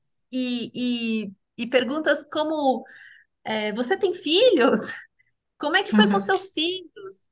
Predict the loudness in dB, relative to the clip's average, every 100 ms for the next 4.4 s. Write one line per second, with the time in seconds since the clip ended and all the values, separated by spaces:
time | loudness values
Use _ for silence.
0 | _ -2 0 0 -2 -8 -2 -2 -2 -4
1 | -6 -4 -4 -4 -4 -4 -6 -6 -2 -2
2 | -2 -4 -2 0 -2 -2 -2 -2 -4 -2
3 | -4 0 0 0 -4 -4 -6 -6 -2 0
4 | 0 0 0 -2